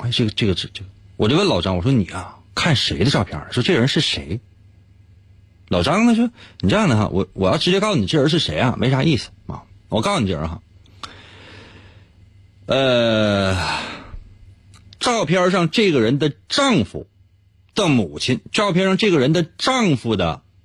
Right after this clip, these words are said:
母亲，是我丈夫的父亲的妻子的女儿，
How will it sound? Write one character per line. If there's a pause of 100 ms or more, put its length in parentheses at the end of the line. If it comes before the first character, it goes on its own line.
(140)
母
亲， (1120)
是
我
丈
夫
的 (140)
父
亲
的 (1200)
妻
子
的 (800)
女
儿，